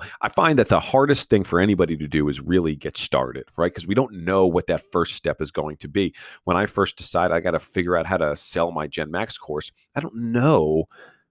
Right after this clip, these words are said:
who to do, but you just start doing stuff and you learn and you try to get better and fix it and change it. And,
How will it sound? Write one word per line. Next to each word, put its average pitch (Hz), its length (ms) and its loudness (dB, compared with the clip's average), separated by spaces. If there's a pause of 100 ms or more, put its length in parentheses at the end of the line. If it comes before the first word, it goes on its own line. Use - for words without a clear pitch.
(120)
who 107 420 6
to 101 100 -2
do, 92 340 4
but 82 180 2
you 95 100 -2
just 107 140 -2
start 92 220 0
doing 90 220 0
stuff - 360 -2
and 87 140 -2
you 87 140 2
learn 92 320 -2
and 92 80 -2
you 80 100 0
try 95 180 2
to 90 80 2
get 87 140 -4
better 92 280 4
and 76 140 -2
fix - 240 -6
it 107 160 -2
and 80 200 -10
change 98 280 -8
it. 104 120 -6
And, 82 200 -12